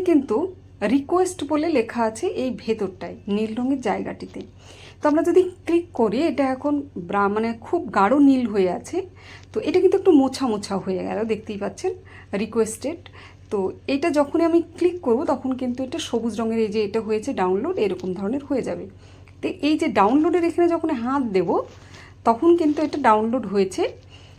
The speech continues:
সাকসেসফুল, সেটা কিন্তু দেখাবে। তো দেখতেই পাচ্ছেন ফাইল, মানে ডাউনলোড সাকসেসফুল, ঠিক আছে? তো এইটা যখনই ডাউনলোড হয়ে গেল ফাইলে চলে গেল। এরপরে এইটা যে করলাম, মানে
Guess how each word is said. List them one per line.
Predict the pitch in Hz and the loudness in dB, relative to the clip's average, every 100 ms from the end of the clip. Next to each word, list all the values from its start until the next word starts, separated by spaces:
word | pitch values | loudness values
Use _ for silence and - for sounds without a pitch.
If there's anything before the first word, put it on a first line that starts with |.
| - - | -6 0
সাকসেসফুল, | 226 - 262 254 381 - | 0 0 -4 -4 -8 -6
সেটা | 277 247 240 | -4 -2 -4
কিন্তু | 262 370 220 | -4 -2 -2
দেখাবে। | 170 180 180 | -4 -8 -10
তো | - 254 | -4 -4
দেখতেই | - 226 | -2 -6
পাচ্ছেন | 220 - 370 - - - - - - | -6 -2 -2 -2 -14 -20 -20 -20 -6
ফাইল, | - 262 339 370 - - - - - - - - - - | 2 4 4 2 -2 -18 -20 -20 -20 -20 -20 -20 -20 -6
মানে | 202 202 190 | 0 2 4
ডাউনলোড | 220 269 311 359 381 - - - - - - - - - | 6 8 8 8 4 -2 -14 -18 -20 -20 -20 -20 -6 0
সাকসেসফুল, | 233 - 202 - - 190 - - - - - - | 0 0 -2 -6 -14 -16 -16 -20 -20 -20 -20 -10
ঠিক | 349 349 | -6 -4
আছে? | 359 180 196 - - - - | -6 -8 -12 -18 -20 -18 -6
তো | 202 - - | -4 -2 -2
এইটা | 294 311 359 | -2 0 2
যখনই | 294 294 339 262 | 2 2 2 4
ডাউনলোড | 240 277 311 262 | 4 2 0 0
হয়ে | 269 254 | 2 4
গেল | 196 294 - - | 2 0 -2 -6
ফাইলে | - 233 254 277 | -2 0 2 0
চলে | 202 175 170 | 0 0 -2
গেল। | 175 - - - - - 277 | -6 -8 -14 -20 -20 -8 -6
এরপরে | 285 330 330 349 294 | 0 0 0 0 0
এইটা | 294 311 330 | 0 2 0
যে | 349 349 | 0 0
করলাম, | 302 294 220 302 - - - - - - - - - - 208 | 2 2 2 0 -4 -14 -20 -20 -20 -20 -20 -20 -20 -14 -6
মানে | 214 | -4